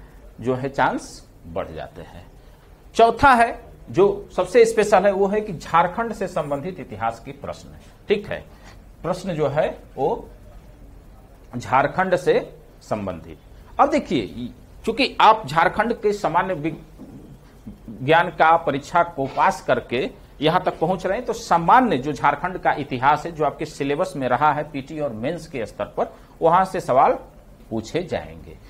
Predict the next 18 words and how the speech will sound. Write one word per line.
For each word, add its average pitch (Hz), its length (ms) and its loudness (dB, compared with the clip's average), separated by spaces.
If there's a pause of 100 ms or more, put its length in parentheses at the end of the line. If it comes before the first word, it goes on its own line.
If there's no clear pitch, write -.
(140)
तो 165 60 -8
चार 247 340 6
सेक्शन 185 440 0
है 170 300 -8
आपके 120 320 -2
सामने, 87 480 -10
एक 196 200 0
है - 260 -4 (160)
हिस्टोग्राफी 160 600 2
से 202 140 -2
संबंधित, 175 580 -6 (180)
इतिहास 147 480 0
लेखन 156 300 -2
से 185 140 -4
संबंधित 165 540 -4
प्रश्न, - 560 -8
दूसरा 165 280 4
है 175 280 -2